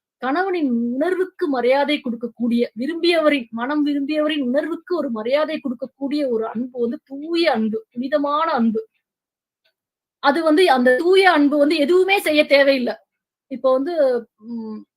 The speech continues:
ஆல்கெமிஸ்ட் என்ற ஒரு உலக புகழ் பெற்ற நாவல் உள்ளது. பாலா கொயலோ என்று எழுதிய அவர் வந்து என்ன கூறுகிறார் என்றால், "நீங்கள் ஒன்றை மனதார, முழு மனதோடு ஒன்றை நீங்கள் விரும்பினால்,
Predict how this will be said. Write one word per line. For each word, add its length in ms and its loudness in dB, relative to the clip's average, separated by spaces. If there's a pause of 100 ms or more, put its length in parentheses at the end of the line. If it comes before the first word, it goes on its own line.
(140)
ஆல்கெமிஸ்ட் 540 0
என்ற 240 0
ஒரு 480 2
உலக 240 0
புகழ் 240 -2
பெற்ற 240 -2
நாவல் 420 -2
உள்ளது. 380 -6 (500)
பாலா 280 4
கொயலோ 340 6
என்று 260 2 (520)
எழுதிய 320 0
அவர் 220 -2
வந்து 200 -4
என்ன 200 -4
கூறுகிறார் 420 -6
என்றால், 480 -6
"நீங்கள் 340 -2
ஒன்றை 340 0
மனதார, 560 0
முழு 340 -2
மனதோடு 460 -2
ஒன்றை 380 0 (260)
நீங்கள் 380 -6
விரும்பினால், 600 -6